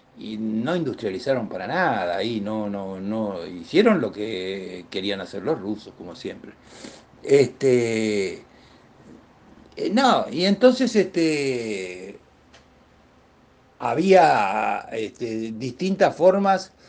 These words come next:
este, que ellos intentaban hacer para poder obtener recursos. Lo que surgió en esa época fue poner grandes tiendas con productos importados para fomentar el turismo.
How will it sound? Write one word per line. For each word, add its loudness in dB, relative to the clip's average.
este, -2
que 2
ellos 2
intentaban 2
hacer 4
para 8
poder 2
obtener 2
recursos. 6
Lo 2
que -6
surgió 0
en 4
esa 4
época 4
fue -2
poner 0
grandes 2
tiendas 2
con 4
productos 2
importados 4
para 6
fomentar -2
el 0
turismo. 0